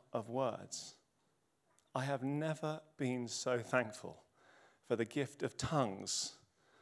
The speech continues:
as I was for those three hours. When my brain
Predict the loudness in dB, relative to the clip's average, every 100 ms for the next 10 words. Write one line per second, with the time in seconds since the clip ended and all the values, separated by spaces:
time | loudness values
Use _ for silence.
0 | -20 _ -4 2 2 2 2 2 2 -4
1 | 0 4 6 6 2 -6 -4 -4 -2 -4
2 | -4 -4 -6 -8 -10 -12 _ _ _ _
3 | _ _ _ _ _ _ _ _ _ _
4 | _ _ _ 2 4 0 -6 _ _ _
5 | 2 4 12 12 12 8